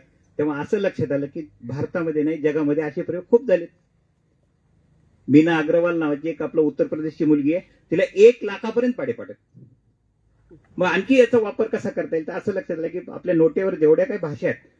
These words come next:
तेवढ्या भाषा सुद्धा शिकवतात आठवी, नववी पर्यंत. फक्त त्याच्यामध्ये इंटरेस्ट निर्माण करणं आणि शिक्षकांना दुसरं काहीच काम करू नये, मुलांमध्ये इंटरेस्ट निर्माण करावा. जितकी तुम्ही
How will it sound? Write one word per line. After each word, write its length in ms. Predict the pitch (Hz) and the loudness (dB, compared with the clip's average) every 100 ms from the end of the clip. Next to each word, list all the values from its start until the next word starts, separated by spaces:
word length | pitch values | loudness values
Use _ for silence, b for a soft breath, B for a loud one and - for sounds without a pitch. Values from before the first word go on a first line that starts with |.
| _ 165 | _ 0
तेवढ्या 240 | 185 190 | 0 0
भाषा 260 | 135 - 175 | -6 -10 -10
सुद्धा 240 | 185 185 - | -8 -8 -8
शिकवतात 360 | 127 95 - - _ _ _ _ _ _ 110 | -8 -8 -10 -18 _ _ _ _ _ _ -16
आठवी, 240 | 117 135 | -8 -4
नववी 220 | 120 110 | -2 -4
पर्यंत. 260 | - 101 - _ - | -8 -12 -14 _ -10
फक्त 200 | - - | -4 0
त्याच्यामध्ये 480 | 233 185 196 196 - - | -2 -2 -8 -8 -10 -8
इंटरेस्ट 560 | 175 202 208 277 254 190 | -2 -2 0 -2 -2 -4
निर्माण 380 | 165 180 190 151 | -4 -4 -8 -4
करणं 320 | 143 127 104 - _ _ _ _ - | -2 -2 -6 -10 _ _ _ _ -12
आणि 180 | 170 175 | -12 -10
शिक्षकांना 520 | 170 - 180 185 185 | -14 -10 -10 -8 -8
दुसरं 300 | 156 - 185 _ - | -8 -8 -12 _ -8
काहीच 280 | 170 - - | -4 -4 -4
काम 200 | 151 127 | -4 -4
करू 200 | 113 104 | -4 -6
नये, 140 | 294 - _ _ _ 127 | -10 -14 _ _ _ -6
मुलांमध्ये 500 | 156 196 160 151 - - | -4 -2 -4 -8 -10 -8
इंटरेस्ट 480 | 135 135 185 - 147 | -6 -4 -6 -8 -4
निर्माण 340 | 143 139 135 | -4 -2 -6
करावा. 320 | 123 120 143 175 _ _ 123 | -8 -12 -14 -18 _ _ -14
जितकी 260 | 147 - | -12 -12
तुम्ही 260 | 170 190 | -10 -10